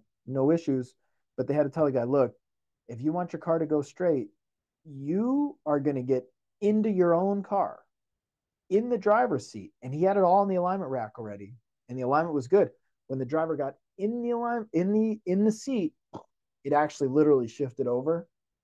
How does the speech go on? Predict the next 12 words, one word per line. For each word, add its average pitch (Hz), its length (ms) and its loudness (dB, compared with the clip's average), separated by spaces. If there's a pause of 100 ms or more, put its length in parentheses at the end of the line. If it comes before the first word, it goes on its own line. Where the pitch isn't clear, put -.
(220)
It 147 120 4
affected 175 540 -4
the 131 100 -2
ride 127 300 -2
height. 101 240 -12 (240)
The 131 140 -4
driver's 156 560 0
side 165 340 -2
got 135 160 2
a 135 60 2
little 131 260 0
lower 123 380 -2